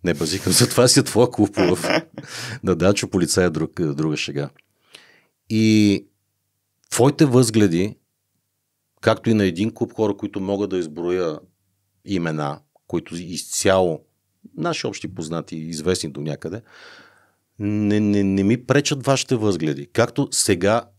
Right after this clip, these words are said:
Speaker 1: от години се стараем моите неща да не ви влияят и да не ви ги натрапвам, защото мисля, че съм правил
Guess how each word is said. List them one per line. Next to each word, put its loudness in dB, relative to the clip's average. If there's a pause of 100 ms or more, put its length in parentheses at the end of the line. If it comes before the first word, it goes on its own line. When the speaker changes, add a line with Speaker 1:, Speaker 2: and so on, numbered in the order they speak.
(240)
Speaker 1:
от -8
години -4
се -6
стараем -2
моите 0
неща -2
да -2
не -6
ви -14 (400)
влияят -4
и -8
да -2
не 0
ви 0
ги 0
натрапвам, -2
защото -4
мисля, -2
че -4
съм -4
правил 0